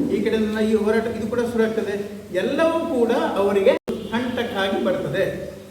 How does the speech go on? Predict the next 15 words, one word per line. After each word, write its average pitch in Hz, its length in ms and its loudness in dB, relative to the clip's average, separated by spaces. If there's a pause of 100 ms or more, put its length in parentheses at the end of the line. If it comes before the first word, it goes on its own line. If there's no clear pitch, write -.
(440)
ಅವರು 269 440 2
ಈಗ 254 280 -2 (260)
ಅವರ 254 200 0
ಹತ್ರ - 160 -2
ಇರುವಂಥ 254 360 -2
ಅಸ್ತ್ರಗಳು 233 540 2
ಯಾವುವು 175 280 2
ಅಂತ, 220 160 0 (1120)
ಮಾಟ 220 380 0
ಮಂತ್ರದ 190 260 -2
ಒಂದು 175 260 0
ಅಸ್ತ್ರ. - 280 -4 (760)
ಮಾಟ - 320 -2
ಮಂತ್ರಗಳನ್ನು 269 480 4
ಅವರು 269 340 2